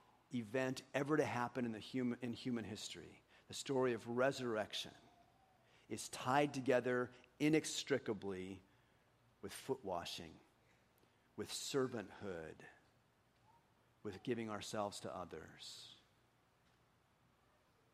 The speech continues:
You wanna follow Jesus? You wanna be a follower of Jesus? To be a follower of Jesus requires first that we bow before him.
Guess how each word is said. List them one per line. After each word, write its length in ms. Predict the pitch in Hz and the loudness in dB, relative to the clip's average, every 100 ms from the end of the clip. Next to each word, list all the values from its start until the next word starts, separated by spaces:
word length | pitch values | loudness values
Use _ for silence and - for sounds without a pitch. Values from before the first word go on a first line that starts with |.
| _ _ _ _ _ _ _ _ - - _ - | _ _ _ _ _ _ _ _ -20 -20 _ -8
You 60 | 113 | -6
wanna 100 | 110 | -2
follow 360 | 131 117 120 | 4 6 6
Jesus? 540 | 113 120 120 139 120 127 | 0 -2 -2 0 -2 0
You 60 | |
wanna 120 | 117 | -2
be 100 | 113 | 0
a 40 | 120 | -4
follower 600 | - 117 120 131 131 127 | 0 4 6 6 4 0
of 100 | 117 | -2
Jesus? 400 | 127 131 139 135 | -2 -2 -2 -4
To 100 | 127 | -2
be 80 | 120 | -2
a 60 | |
follower 580 | - 123 123 131 131 123 | 0 4 6 6 4 2
of 100 | 117 | -2
Jesus 520 | 123 127 123 113 - | -4 -4 -4 -6 -8
requires 840 | 113 - 120 117 127 127 123 - - | -10 -2 2 4 4 2 0 -4 -6
first 560 | 139 131 139 135 - - - - - - | 0 2 2 0 -8 -8 -20 -20 -20 -4
that 120 | 117 | 0
we 120 | 117 110 | 0 -2
bow 340 | 98 90 87 95 - _ - - - | -2 -2 -4 -10 -16 _ -20 -20 -14
before 360 | 95 101 92 | -12 -8 -8
him. 360 | 80 80 85 | -8 -12 -16